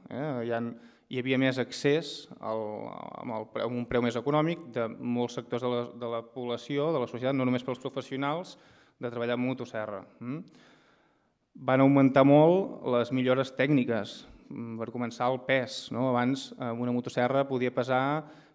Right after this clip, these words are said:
quinze, vint quilos, eh? En aquesta època, doncs, es desenvolupen motosserres amb els càrters, doncs, de magnesi, eh? Eh, o inclús hi ha càrters sintètics,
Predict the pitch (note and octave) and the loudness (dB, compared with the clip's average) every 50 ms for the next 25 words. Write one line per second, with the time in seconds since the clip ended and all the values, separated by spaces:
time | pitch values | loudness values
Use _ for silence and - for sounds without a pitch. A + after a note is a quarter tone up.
0 | _ - - C3 B2+ B2+ B2+ C#3+ C#3+ D3 D3 D3 C#3+ C#3 C3 B2 B2 A#2+ A#2 A2+ | _ -2 0 2 2 2 4 4 4 4 4 4 4 2 2 0 0 0 0 0
1 | A2+ B2 B2 A#2+ A#2 A#2 C3+ C#3+ C#3+ B2+ A2 G#2+ - - - - - - - _ | 0 0 0 0 0 0 2 2 2 2 0 -2 -8 -14 -20 -20 -20 -20 -20 _
2 | - - - G#2+ A#2+ C3 C3 B2 A2+ A2+ A2+ A2+ A2 A2 A2 A2 A2 A2+ - - | -20 -12 -8 -6 -4 -4 -4 -4 -4 -4 -4 -4 -4 -4 -6 -6 -6 -6 -8 -10
3 | - - B2+ A#2 A#2 B2 B2+ C#3 C3 B2+ A#2+ B2 A#2 A#2+ A#2 A#2+ A#2 A#2+ A#2+ B2+ | -8 -6 -8 -8 -6 -6 -4 -4 -4 -2 -4 -4 -2 -2 -2 0 0 0 2 2
4 | B2+ B2 B2 B2 B2 A#2+ - C#3 C3+ C3+ D3 D3 D3+ D#3+ D3+ - - - - - | 2 2 2 2 0 0 2 4 4 6 6 4 2 2 0 -4 -12 -18 -20 -20
5 | - - _ _ - - B2+ B2 A#2 A#2 A2+ A2+ - - C3+ A#2+ A#2+ B2 - B2 | -20 -20 _ _ -12 -10 -8 -6 -6 -6 -8 -8 -6 -2 -2 -2 -2 0 -2 -2
6 | A#2 B2 B2 A#2+ A#2+ A#2 A#2 A#2+ A#2 A#2+ A#2 A#2 A2+ A#2+ B2+ C#3 C#3 C3+ C#3 C#3+ | -2 -2 -2 -2 -2 -4 -6 -8 -8 -6 -6 -6 -4 -2 0 0 0 0 -2 -4
7 | C#3+ D3+ D#3+ E3+ E3 C#3 - - A2+ A#2+ C#3 D#3+ E3 D3+ - - A#2 A2+ A2+ A2+ | -4 -4 -6 -8 -10 -12 -10 -8 -6 -6 -6 -6 -6 -8 -8 -6 -6 -6 -6 -6
8 | A2 A2 - - A#2+ A#2+ B2 A#2+ - - B2 B2 A#2+ A#2+ C3 B2+ B2 B2 A#2+ A2+ | -6 -8 -4 -2 -2 0 -2 -2 -2 0 2 2 2 2 2 2 2 2 2 -2
9 | A2+ - - - - - _ _ _ - B2+ B2 B2 - - A#2+ B2 - - B2 | -4 -10 -20 -20 -20 -20 _ _ _ 0 0 0 0 0 -2 -2 -2 0 0 0
10 | A#2+ A#2 A#2 C3+ C3+ C3+ D3 E3 - - - - - | 0 4 6 6 6 6 4 -4 -4 -6 -14 -14 -14